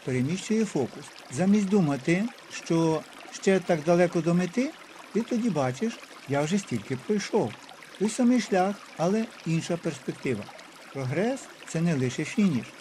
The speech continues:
це кожен крок. Коли ти відзначаєш етапи,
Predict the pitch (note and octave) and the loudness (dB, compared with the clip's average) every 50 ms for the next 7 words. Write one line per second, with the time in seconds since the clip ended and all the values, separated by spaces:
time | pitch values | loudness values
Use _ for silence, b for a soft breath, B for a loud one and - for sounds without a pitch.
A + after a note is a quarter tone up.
0 | - - - F3 F#3+ A3 A3+ - - C#3 B2+ B2 D#3 F3+ F3 - A3+ G#3+ F#3+ C3 | -20 -8 -4 -2 -2 -2 -2 -4 -6 -6 -4 -2 -2 -4 -2 0 0 0 0 -2
1 | C3 - - - - - - - - - - - D#3 D#3 F#3 F#3 - G#3 G3 F#3+ | -4 -10 -18 -20 -20 -20 -20 -20 -20 -20 -10 -4 2 4 4 4 4 4 2 2
2 | F#3+ F3 F#3+ G3 F#3+ - F3+ F3 F3 F3+ E3+ - - - - F3+ E3+ - - A#3 | 2 0 0 0 2 2 2 2 2 2 0 -2 -6 -6 -4 -4 -2 0 0 0
3 | B3 A#3 - D#3 D3 E3 | 0 0 0 0 0 0